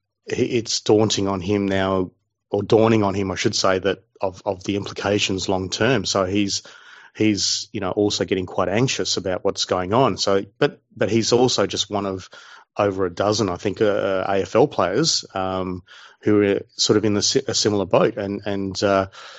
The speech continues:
and just to go back on the, on the genetics, I think it is certainly, there may be, well, a, a, a genetic predisposition that is exacerbated through the environmental, um,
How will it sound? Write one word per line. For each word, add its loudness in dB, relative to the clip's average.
and 0
just 4
to -6
go 4
back 0
on -2
the, -8
on -8
the -8
genetics, -4
I -4
think -2
it -2
is 2
certainly, -2
there 0
may 0
be, -2
well, 0
a, -4
a, -4
a -10
genetic -4
predisposition -2
that 0
is 0
exacerbated -2
through 0
the 4
environmental, 0
um, -2